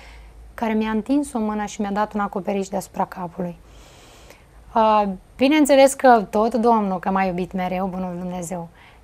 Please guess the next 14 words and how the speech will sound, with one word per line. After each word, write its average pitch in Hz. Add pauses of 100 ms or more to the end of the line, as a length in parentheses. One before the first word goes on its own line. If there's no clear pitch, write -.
(240)
eu 220
am 208
știut 196
să -
intru 190
în 196
casa 196
lui 185
cu 196
smerenie, 240
iar 240
el 247
m-a 226
îngrijit. 196